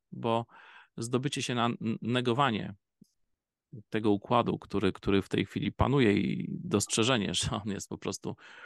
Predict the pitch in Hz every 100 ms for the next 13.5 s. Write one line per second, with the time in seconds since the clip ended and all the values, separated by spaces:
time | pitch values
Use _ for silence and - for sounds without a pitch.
0 | - _ _ - 117 135 147 147 - 151
1 | 170 165 165 160 156 180 131 120 117 110
2 | - 120 120 117 - 123 127 123 127 -
3 | 131 147 147 - 180 143 104 - 117 117
4 | - 107 - 117 127 143 123 117 - 117
5 | 117 117 117 117 - 120 - - - 135
6 | - 151 151 135 131 120 110 131 - 127
7 | - - 113 123 120 113 110 110 - 113
8 | 107 107 113 113 123 123 104 113 - 120
9 | 104 107 104 101 110 98 - - - 101
10 | 101 98 110 - - - - _ _ _
11 | _ - - 104 95 98 101 107 - -
12 | - - - 107 101 - - 98 - 98
13 | - 104 - - -